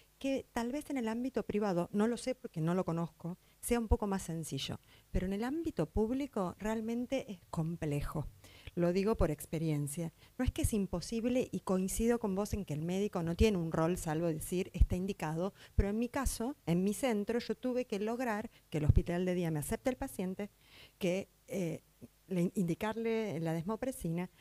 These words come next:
hacer que la enfermera le saque sangre todas las veces que le tiene que sacar, y bueno, y Virginia me procesa las muestras sin problema, es la parte más fácil, Virginia. Pero todo el resto, y yo imagino que en el momento de la respuesta, sobre todo de los centros públicos,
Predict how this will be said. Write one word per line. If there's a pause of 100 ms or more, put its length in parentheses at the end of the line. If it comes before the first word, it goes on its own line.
hacer
que
la
enfermera
le
saque
sangre
todas
las
veces
que
le
tiene
que
sacar,
y
bueno,
y
Virginia
me
procesa
las
muestras
sin
problema,
es
la
parte
más
fácil,
Virginia. (360)
Pero
todo
el
resto, (460)
y
yo
imagino
que
en
el
momento
de
la
respuesta,
sobre
todo
de
los
centros
públicos,